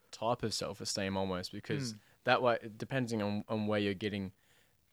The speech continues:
Speaker 1: your source of what feeds your self-esteem, depends on, on the longevity of, and, and how stable it is throughout that time.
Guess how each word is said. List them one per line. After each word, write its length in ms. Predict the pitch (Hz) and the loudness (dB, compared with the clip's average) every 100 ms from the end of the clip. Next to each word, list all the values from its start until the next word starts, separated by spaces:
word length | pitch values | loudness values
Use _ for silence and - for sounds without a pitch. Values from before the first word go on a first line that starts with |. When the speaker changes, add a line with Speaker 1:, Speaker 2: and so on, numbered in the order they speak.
| _ | _
Speaker 1:
your 160 | 117 113 | 0 0
source 760 | - 117 113 85 110 - - - | 2 4 6 4 2 -2 -6 -2
of 420 | 101 95 - - | -2 -2 -6 -14
what 200 | 107 107 | -6 -4
feeds 320 | - 107 113 101 | -2 -2 -2 -2
your 80 | |
self-esteem, 800 | 98 95 - 95 92 82 85 101 - _ _ _ _ | -4 -4 -6 -8 -6 -6 -8 -12 -16 _ _ _ _
depends 420 | - 117 104 98 | -6 -4 -2 -2
on, 300 | 101 95 92 - - | -4 -4 -8 -14 -12
on 220 | 95 95 | -8 -6
the 100 | 95 | -4
longevity 680 | 95 95 90 95 92 90 87 | -4 -4 -2 -2 -2 -4 -4
of, 220 | 87 - _ - _ _ | -6 -10 _ -20 _ _
and, 220 | 101 95 - | -6 -6 -4
and 120 | 95 | -4
how 140 | 98 95 | -2 0
stable 540 | - 92 98 92 98 | 0 0 0 -2 -6
it 80 | 87 | -6
is 260 | - - - - - | -8 -12 -14 -20 -12
throughout 220 | - 90 | -4 -4
that 180 | 90 - | -4 -8
time. 340 | - 92 101 | -10 -10 -10